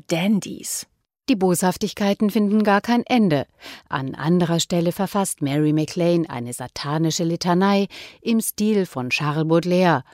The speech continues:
Speaker 2: eine Blumen des Bösen Beschwörung auf U-S-amerikanisch.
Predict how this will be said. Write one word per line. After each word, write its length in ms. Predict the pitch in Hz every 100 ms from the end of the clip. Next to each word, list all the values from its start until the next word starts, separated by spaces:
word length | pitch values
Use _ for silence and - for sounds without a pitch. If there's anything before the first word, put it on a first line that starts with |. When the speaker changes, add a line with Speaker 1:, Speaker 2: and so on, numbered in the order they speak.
| - - _
Speaker 2:
eine 360 | - 196 196 180
Blumen 580 | 139 151 180 190 165 139
des 220 | 131 -
Bösen 440 | - 151 170 175 170
Beschwörung 600 | 175 185 185 185 190 196
auf 360 | 196 196 202 - -
U-S-amerikanisch. 1200 | 254 190 175 151 143 143 - 139 123 120 -